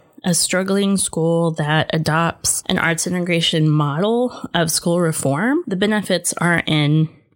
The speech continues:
credible. I don't know why we aren't doing this more across the United States.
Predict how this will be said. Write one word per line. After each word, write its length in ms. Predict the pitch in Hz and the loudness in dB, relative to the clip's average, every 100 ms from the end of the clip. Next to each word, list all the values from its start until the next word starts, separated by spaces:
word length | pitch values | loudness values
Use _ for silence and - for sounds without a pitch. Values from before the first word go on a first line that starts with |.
| - | -12
credible. 560 | - 156 156 147 151 - | -4 0 0 0 -4 -2
I 100 | 170 | -2
don't 200 | 175 170 | 0 0
know 100 | 180 | 2
why 240 | 175 160 | 2 2
we 140 | 165 160 | 2 2
aren't 200 | 151 156 | 0 0
doing 320 | 160 156 156 | 2 2 2
this 520 | 147 147 - - - 165 | 2 0 -2 -6 -10 -4
more 560 | 165 156 147 - 247 - | 0 2 0 0 -2 -4
across 340 | 160 - - | -4 -2 -4
the 140 | - - | -4 -4
United 420 | - 160 151 - | 0 2 0 -2
States. 580 | - 156 - - - | -2 -2 -4 -6 -6